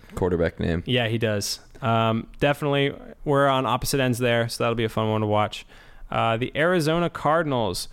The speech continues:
Speaker 2: take on the San Francisco forty-niners. Cardinals plus two fifty-five underdogs. San Francisco forty-niners minus three ten favorites. The spread is set at seven points. The total at forty-seven and a half. What do you think?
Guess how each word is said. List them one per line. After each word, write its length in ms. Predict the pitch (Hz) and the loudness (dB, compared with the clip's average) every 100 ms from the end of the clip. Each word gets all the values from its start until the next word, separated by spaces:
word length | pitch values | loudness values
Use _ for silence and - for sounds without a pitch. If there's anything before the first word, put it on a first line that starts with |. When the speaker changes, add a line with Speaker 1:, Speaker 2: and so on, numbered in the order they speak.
| - - | -10 -4
Speaker 2:
take 180 | 143 | -2
on 80 | 139 | 0
the 80 | 131 | 0
San 200 | - 131 | 0 -2
Francisco 360 | 127 131 - 131 | -2 -2 -2 0
forty-niners. 580 | 139 131 135 143 143 - - - - | 0 2 2 2 0 -4 -16 -20 -2
Cardinals 440 | 185 180 127 - | 0 2 0 -2
plus 340 | - 127 - | -2 -2 -2
two 260 | - 135 123 | -4 -2 -2
fifty-five 600 | 113 110 113 120 120 120 | -2 -6 -4 -2 0 -2
underdogs. 640 | 135 131 123 139 170 202 - | -2 0 0 2 2 0 -2
San 180 | 135 110 | -4 -4
Francisco 340 | 113 123 127 | -6 -4 -2
forty-niners 560 | 123 123 120 120 117 127 | -2 -2 0 -2 -2 0
minus 260 | 135 120 | 0 -2
three 180 | - 113 | -2 -2
ten 220 | - 104 | 0 -2
favorites. 460 | - 127 131 - - - - | 0 -2 -2 -6 -10 -16 -12
The 80 | - | -6
spread 320 | - 190 170 | -2 2 0
is 80 | 113 | 0
set 300 | - 135 - | 0 -2 -2
at 240 | 127 110 - | -4 -6 -4
seven 420 | - 156 147 131 | 0 2 2 0
points. 460 | - 131 120 - - - - | 0 0 -2 -6 -14 -16 -10
The 80 | 117 | -6
total 440 | - 135 127 123 | -2 2 2 0
at 220 | 117 - | -2 -4
forty-seven 800 | - 139 131 120 - 117 113 117 | -4 0 0 0 0 0 0 -2
and 280 | - 113 107 | -2 -2 0
a 80 | 92 | -2
half. 680 | - - 147 143 143 - - - - - - - - - - | -4 -6 -2 -2 -4 -8 -14 -16 -18 -20 -20 -20 -20 -12 -4
What 120 | 127 | -4
do 20 | |
you 40 | |
think? 220 | 113 107 | -2 -6